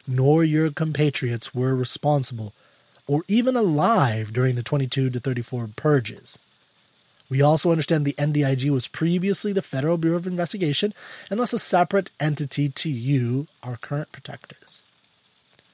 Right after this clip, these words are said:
We are not out to destroy or harm anyone,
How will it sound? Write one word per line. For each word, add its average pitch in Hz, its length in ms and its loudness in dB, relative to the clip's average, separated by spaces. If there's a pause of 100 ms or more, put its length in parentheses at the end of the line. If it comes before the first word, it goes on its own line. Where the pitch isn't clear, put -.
(720)
We 170 220 4
are 151 220 2
not 143 400 0
out 151 280 -2
to 139 100 -4
destroy 147 640 2
or 143 80 -8
harm 147 380 0
anyone, 127 480 -4